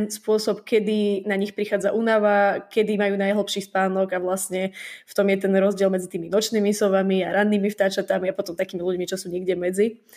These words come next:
A ja by som si tiež tak prijala, že by som mohla naozaj robiť tak, ako mi je prirodzené, že robiť tak do noci a potom spať do jedenástej bez toho, aby mi niekto potom chrstol do tváre, že ako môžeš tak dlho spať, veď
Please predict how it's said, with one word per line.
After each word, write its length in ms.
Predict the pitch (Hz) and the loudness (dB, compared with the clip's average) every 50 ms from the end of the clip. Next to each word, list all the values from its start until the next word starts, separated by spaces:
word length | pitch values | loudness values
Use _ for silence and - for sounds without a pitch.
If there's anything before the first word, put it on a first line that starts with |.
| - - - - - _ _ _ _ _ _ _ _ _ _ _ _ _ _ - | -20 -20 -20 -20 -20 _ _ _ _ _ _ _ _ _ _ _ _ _ _ -2
A 80 | 214 202 202 202 202 196 196 196 196 - - | 0 2 2 2 2 2 2 0 -2 -2 -2
ja 80 | 226 226 | -2 0
by 80 | 226 | 2
som 140 | 254 262 254 240 | 2 2 0 0
si 80 | 233 | 0
tiež 160 | - 247 247 | 0 0 0
tak 160 | 247 - - - | 0 -2 -4 -2
prijala, 320 | - 233 226 233 220 220 226 | 0 2 2 4 2 2 2
že 100 | 214 220 | 0 -2
by 80 | 196 220 | -4 -4
som 160 | - 240 208 | -2 -2 -2
mohla 320 | 208 214 240 233 214 214 | 0 0 0 2 2 2
naozaj 320 | 208 208 214 220 214 214 208 208 | 4 4 2 2 2 2 2 2
robiť 240 | 208 208 196 208 202 | 0 0 -2 -4 -4
tak, 240 | - 214 208 214 214 | -2 0 0 0 0
ako 80 | 233 208 | 0 0
mi 140 | 208 208 | 0 0
je 80 | 208 214 | 0 0
prirodzené, 500 | 202 214 208 202 214 202 208 196 196 202 | 0 0 0 0 0 0 -2 -2 -2 -2
že 160 | 196 196 196 | -2 0 0
robiť 300 | 240 233 208 190 196 - | 0 0 -2 -6 -8 -10
tak 100 | 175 175 185 | -10 -4 0
do 100 | 233 277 | 0 2
noci 400 | 302 311 302 302 - 311 302 262 | 2 2 2 2 2 2 2 2
a 80 | - - | 2 0
potom 240 | - 220 220 - 208 | -2 -4 -6 -6 -6
spať 320 | 208 - - 208 196 196 | -6 -2 -2 -2 0 0
do 80 | 202 240 | 0 0
jedenástej 560 | 247 233 208 214 214 233 226 226 - 233 220 | 0 0 0 0 0 -2 -2 -2 0 0 0
bez 240 | 208 220 240 233 240 | 2 2 0 0 0
toho, 160 | - 220 220 | -2 0 0
aby 220 | 208 202 196 202 | 0 0 0 -2
mi 100 | 196 196 | -4 -4
niekto 400 | 196 214 214 - - 214 208 208 - - - - - - - - | -4 -4 -4 0 0 0 0 0 -2 -8 -18 -18 -20 -18 -10 -8
potom 180 | 208 - 214 233 | -4 -2 -2 0
chrstol 480 | - 320 302 277 - - 247 233 214 | 2 2 2 2 2 0 0 2 2
do 80 | 240 233 | 2 0
tváre, 380 | 240 - 240 233 226 220 226 | 0 2 2 2 2 2 2
že 100 | 220 220 | 0 0
ako 240 | - 240 240 - 349 | -2 -2 0 2 2
môžeš 320 | 277 285 330 277 302 294 - | 4 4 4 4 2 0 0
tak 240 | 240 226 226 208 | -2 -2 0 0
dlho 160 | 254 247 254 277 | 0 0 2 0
spať, 380 | 277 - - 233 233 233 226 | 0 0 0 0 0 2 0
veď 120 | 233 226 | -2 -2